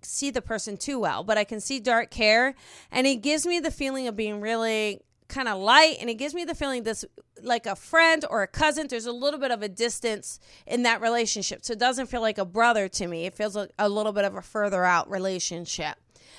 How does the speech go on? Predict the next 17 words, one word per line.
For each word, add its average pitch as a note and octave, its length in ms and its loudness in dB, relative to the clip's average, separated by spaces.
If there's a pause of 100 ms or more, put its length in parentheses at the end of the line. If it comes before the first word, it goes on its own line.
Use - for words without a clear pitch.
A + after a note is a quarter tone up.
(240)
And A3+ 520 6
he A#3 240 -2
gives C4 260 2
me C4+ 120 0
the A#3+ 140 0
sense A#3 300 -2
that G#3+ 140 -6
this A3 200 0
was G#3 180 0
a F#3+ 60 0
quick - 360 -4
passing, F3+ 680 0 (240)
so A3 180 2
more G#3 220 2
of G3 60 -2
an G3 100 0
accident. F#3 540 -4